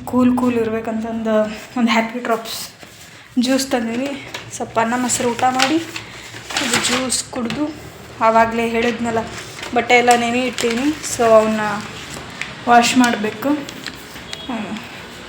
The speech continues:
ಜ್ಯೂಸ್ ಕುಡಿಯೋಣ ಅದನ್ನು ವಾಶ್ ಮಾಡಿ. ಮತ್ತು ಸಾಯಂಕಾಲ ಕನ್ಸಲ್ಟ್ ಐತಲ್ರಿ,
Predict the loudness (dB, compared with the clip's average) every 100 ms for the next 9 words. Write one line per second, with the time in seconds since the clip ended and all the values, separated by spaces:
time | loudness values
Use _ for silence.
0 | -8 -6 -6 -8 -8 -6 -6 -6 -4 0
1 | -2 -4 -16 -16 -16 -16 -18 -18 -18 -14
2 | -2 0 2 4 4 4 6 6 6 4
3 | 0 -6 -12 -16 -18 -20 -20 -20 -20 -20
4 | -18 -18 -18 -10 -4 -4 -6 -14 -18 -10
5 | -6 -2 -2 -2 -4 -10 -12 0 2 2
6 | 0 2 2 0 -6 -12 -18 -18 -16 -14
7 | -4 0 2 2 0 0 -2 -2 -2 -4